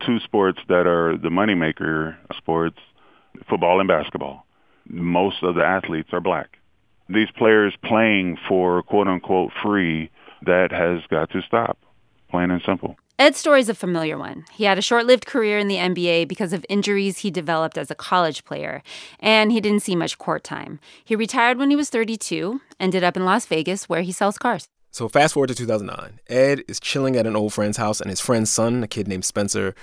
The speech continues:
Speaker 3: was playing a video game on his Xbox called N C double A Basketball. And in that game, you can play as almost any team and almost any player, even famous teams from the past, like the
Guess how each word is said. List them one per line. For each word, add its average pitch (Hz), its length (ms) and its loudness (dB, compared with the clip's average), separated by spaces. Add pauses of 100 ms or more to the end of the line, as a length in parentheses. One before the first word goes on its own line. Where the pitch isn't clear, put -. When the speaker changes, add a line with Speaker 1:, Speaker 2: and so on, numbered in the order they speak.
(400)
Speaker 3:
was 110 160 -6
playing 160 300 2
a 156 40 4
video 139 240 4
game 104 220 0
on 110 80 -2
his 120 120 -6
Xbox - 560 -8 (360)
called 117 300 4 (100)
N 123 180 2
C 131 200 0
double 110 260 2
A 107 80 0
Basketball. 95 680 -8 (240)
And 117 180 -6
in 208 220 4
that 165 200 2
game, 107 300 -6
you 110 60 -14
can 139 100 -4
play 147 120 2
as 123 60 0
almost 120 280 0
any 127 160 2
team 120 260 0
and 107 80 2
almost 98 240 -2
any 113 160 -2
player, 90 420 -4 (360)
even 156 280 2
famous 147 280 2
teams 139 240 -2
from 127 100 -4
the 110 60 0
past, - 480 -2 (640)
like 98 180 0 (160)
the 98 220 -4